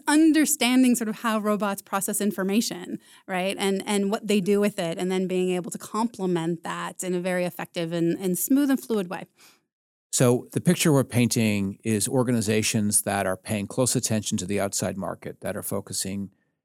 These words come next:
Speaker 2: heavily on being as nimble as they need to be. So what is the rest of that sentence is, "Therefore, they're not optimized to quarterly results, and they're not optimized to stability."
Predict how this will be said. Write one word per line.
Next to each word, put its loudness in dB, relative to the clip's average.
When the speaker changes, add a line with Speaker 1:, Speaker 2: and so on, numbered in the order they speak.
Speaker 2:
heavily 4
on 2
being 0
as -4
nimble 2
as -2
they -2
need -6
to -10
be. -18
So 2
what 2
is 2
the -2
rest 4
of 2
that -4
sentence -4
is, -6
"Therefore, 0
they're 0
not 0
optimized -4
to -6
quarterly 0
results, -4
and -4
they're -2
not -2
optimized -6
to -8
stability." -8